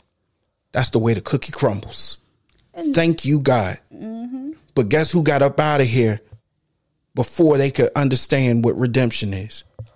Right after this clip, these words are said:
Speaker 1: Cain. And so many people like him.
Speaker 2: Yeah.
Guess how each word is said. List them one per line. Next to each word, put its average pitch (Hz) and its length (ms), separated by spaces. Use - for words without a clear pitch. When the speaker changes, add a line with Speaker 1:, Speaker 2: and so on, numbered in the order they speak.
Speaker 1:
Cain. 196 400
And 143 160
so 175 300
many 170 260
people 156 340
like 113 280
him. 101 80
Speaker 2:
Yeah. 208 200